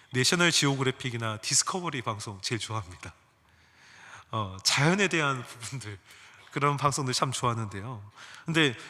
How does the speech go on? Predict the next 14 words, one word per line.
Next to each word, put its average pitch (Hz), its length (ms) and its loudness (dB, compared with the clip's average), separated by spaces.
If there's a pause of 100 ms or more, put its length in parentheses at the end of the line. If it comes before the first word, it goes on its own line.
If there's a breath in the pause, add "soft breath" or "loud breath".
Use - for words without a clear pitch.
(140 loud breath)
디스커버리에서요, 135 1400 4 (840)
베어 156 340 6
그릴스라는 180 720 2
이름의 123 400 -4
사람이 156 400 -4
나옵니다. 87 580 -12 (120)
그 127 160 -2
사람의 151 320 -2
방송이 123 340 0
있는데 101 500 -4 (260 loud breath)
이 156 80 0
사람이 208 500 4
영국 143 400 -2
사람이에요. 95 880 0